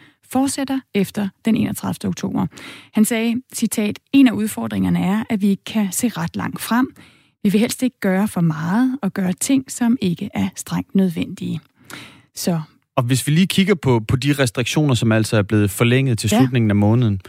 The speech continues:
Speaker 2: så er det jo altså, at restauranter, caféer og barer, de skal lukke klokken toogtyve, og så skal man bære mundbind, når man bevæger sig rundt inde på, på barerne og restauranterne. Så er der et forsamlingsforbud for over halvtreds personer.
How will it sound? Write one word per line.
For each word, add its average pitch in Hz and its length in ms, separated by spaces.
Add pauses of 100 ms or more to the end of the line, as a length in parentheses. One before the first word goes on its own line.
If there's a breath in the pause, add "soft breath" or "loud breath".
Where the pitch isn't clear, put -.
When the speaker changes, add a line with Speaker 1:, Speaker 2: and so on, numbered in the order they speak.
(240 loud breath)
Speaker 2:
så - 120
er 131 100
det 165 80
jo 131 100
altså, 104 260
at 101 240 (140)
restauranter, 123 440 (100)
caféer 139 300
og 110 120
barer, 131 280
de 110 160
skal 113 180
lukke 117 220 (140)
klokken 101 280
toogtyve, 139 580 (400 loud breath)
og 110 80
så 131 100
skal 131 200
man 104 280 (280)
bære 120 120
mundbind, 123 440
når 104 100
man 98 200
bevæger 95 320
sig 110 160
rundt 160 340 (140)
inde 127 220
på, 107 280 (100)
på 117 80
barerne 123 300
og 104 60
restauranterne. 107 560 (500 loud breath)
Så 147 120
er 147 60
der 107 400
et 104 160
forsamlingsforbud 110 920 (760)
for - 80
over 135 220
halvtreds 113 380
personer. 151 420